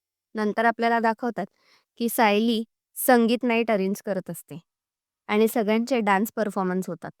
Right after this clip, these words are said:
गिरिजा आणि रुद्र देखील एक डान्स परफॉर्मन्स करतात. तेवढ्यात गिरिजाला तिच्या आईच्या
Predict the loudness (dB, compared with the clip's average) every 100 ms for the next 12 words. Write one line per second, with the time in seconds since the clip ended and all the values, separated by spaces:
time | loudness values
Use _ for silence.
0 | _ _ _ -4 0 2 4 4 2 2
1 | 0 2 2 2 -2 -4 -2 -2 0 -2
2 | -4 -6 -4 -2 -4 -4 -8 -8 -12 -14
3 | _ _ _ 2 6 6 6 2 2 4
4 | 2 2 -2 -2 -2 0 0 -2 -2 -2